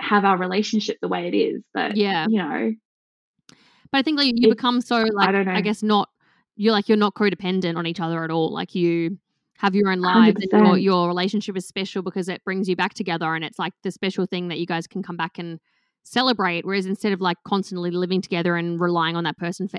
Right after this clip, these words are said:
Speaker 2: everything, you go, like, have your own
Speaker 1: Mm.
Speaker 2: lives. You've, like, found yourselves separately, but you should enjoy your life together.
Speaker 1: Yeah.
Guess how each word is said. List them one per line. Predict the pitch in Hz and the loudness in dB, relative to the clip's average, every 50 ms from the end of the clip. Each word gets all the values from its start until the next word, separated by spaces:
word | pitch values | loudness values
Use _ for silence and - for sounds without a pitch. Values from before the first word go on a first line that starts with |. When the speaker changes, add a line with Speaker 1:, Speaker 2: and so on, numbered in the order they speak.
| - - - | -12 -6 -2
Speaker 2:
everything, | 180 185 185 185 170 180 180 165 - 156 143 143 139 190 226 208 _ _ _ _ _ _ _ _ _ _ _ _ _ _ - | -2 0 0 -2 -4 -6 -6 -6 -8 -8 -8 -6 -4 -4 -4 -4 _ _ _ _ _ _ _ _ _ _ _ _ _ _ 0
you | 202 190 | 2 2
go, | 196 185 | 4 2
like, | 175 170 - - | 2 -2 -2 4
have | - 220 214 | 8 10 10
your | 214 208 | 12 12
own | 202 196 | 10 10
Speaker 1:
Mm. | |
Speaker 2:
lives. | 190 185 185 196 | 8 8 6 4
You've, | 190 180 | 2 0
like, | 185 180 - | -2 -4 -6
found | - - 202 190 202 208 208 | -6 -4 0 0 2 2 2
yourselves | 208 190 - - 190 180 175 175 175 180 185 - - - | 0 -2 -2 -2 -2 -2 -2 -2 -2 -4 -6 -8 -14 -20
separately, | _ - - 254 269 - - - - 160 160 147 160 185 180 _ _ _ _ _ _ _ - | _ -4 0 0 0 0 0 -6 -4 -4 -4 -4 -4 -6 -8 _ _ _ _ _ _ _ -6
but | 208 | -2
you | 208 190 | -2 -2
should | - - 202 | 0 0 -2
enjoy | 196 180 190 180 | -2 -2 -2 -2
your | 175 175 | -2 -2
life | 170 165 160 - | 0 -2 -2 -2
together. | - 214 185 233 254 202 196 | -2 -4 -2 0 0 0 4
Speaker 1:
Yeah. | 202 214 214 208 190 170 175 180 | 4 4 4 4 2 -2 -4 -8